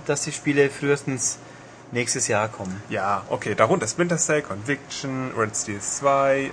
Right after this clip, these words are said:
Speaker 2: I'm Alive, äh, und das neue Ghost Recon.
Speaker 1: Ja, die sind sogar noch später, weil die rutschen ins definitiv nächste Geschäftsjahr. Was heißt, sie kommen alle frühestens ab April irgendwann mal.
Speaker 2: Ja.
Speaker 1: Das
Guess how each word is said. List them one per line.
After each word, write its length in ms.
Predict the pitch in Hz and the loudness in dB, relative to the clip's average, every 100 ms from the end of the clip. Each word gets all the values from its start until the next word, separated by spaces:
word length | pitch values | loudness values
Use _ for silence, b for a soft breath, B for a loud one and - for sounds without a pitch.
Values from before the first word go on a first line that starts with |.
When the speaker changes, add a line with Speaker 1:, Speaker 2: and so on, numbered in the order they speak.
| 107 | 0
Speaker 2:
I'm 220 | 104 98 | 0 0
Alive, 420 | 104 143 202 220 - - B B B B - - | 2 4 4 0 -10 -16 B B B B -16 0
äh, 340 | 131 127 131 | 4 6 4
und 100 | 147 | 2
das 120 | 151 147 | 0 0
neue 120 | 127 | 2
Ghost 280 | 123 113 104 | 4 2 -2
Recon. 300 | 98 151 135 | -6 -2 0
Speaker 1:
Ja, 80 | |
die 180 | 123 135 | 2 2
sind 140 | 160 160 | 2 4
sogar 180 | 147 | 6
noch 220 | 139 170 - | 8 6 4
später, 480 | - 131 143 143 | 0 2 6 6
weil 100 | 139 | 6
die 60 | 139 | 6
rutschen 280 | 156 165 147 | 2 2 -2
ins 300 | 143 - - 156 | 0 0 -2 0
definitiv 420 | 156 151 143 208 165 | 2 2 0 0 2
nächste 300 | 135 131 131 | 0 0 -2
Geschäftsjahr. 480 | 120 135 - 143 139 | 0 0 0 4 4
Was 140 | 131 | 4
heißt, 160 | 147 - | 2 0
sie 120 | 139 | 0
kommen 180 | 156 151 | 4 6
alle 180 | 151 | 6
frühestens 420 | 151 151 151 151 143 | 6 2 0 0 0
ab 160 | 143 139 | 2 2
April 420 | 127 151 151 131 139 | 2 4 4 2 4
irgendwann 560 | 131 131 117 117 131 | 4 4 2 2 2
mal. 220 | 107 95 92 B B B B B - | 0 -4 -8 B B B B B -2
Speaker 2:
Ja. 100 | 104 | 2
Speaker 1:
Das 160 | 90 | 2